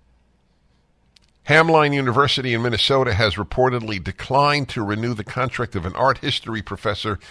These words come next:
because they showed, they're using they 'cause I guess they don't know. It's just, they should still he or she, of course the person, show two ancient art images depicting the Prophet Muhammad during an optional online class segment.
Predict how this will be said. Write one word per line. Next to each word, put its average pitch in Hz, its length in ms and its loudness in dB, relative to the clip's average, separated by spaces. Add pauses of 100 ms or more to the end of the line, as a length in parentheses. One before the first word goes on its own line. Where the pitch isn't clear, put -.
(580)
because 123 760 8 (300)
they 87 320 -2
showed, 90 640 2 (220)
they're 95 80 -8
using 92 420 -6
they 87 220 -4
'cause 73 260 -12
I 69 80 -8
guess 71 240 -10
they 67 160 -10
don't 69 200 -10
know. 65 260 -12 (260)
It's - 160 -20
just, - 400 -12
they 107 100 -10
should - 220 -10
still 80 280 -10
he 73 220 -10
or - 100 -10
she, 67 380 -10 (360)
of - 60 -20
course - 220 -12
the - 80 -20
person, 73 580 -10 (800)
show 117 260 0
two 170 400 0
ancient 143 540 0
art 139 320 8
images 110 460 -2
depicting 113 640 -4
the 92 60 -4
Prophet 110 420 0
Muhammad 92 540 -4
during 90 320 -2
an 82 100 -4
optional 98 520 -6
online 90 480 -2
class 95 400 -4
segment. - 400 -12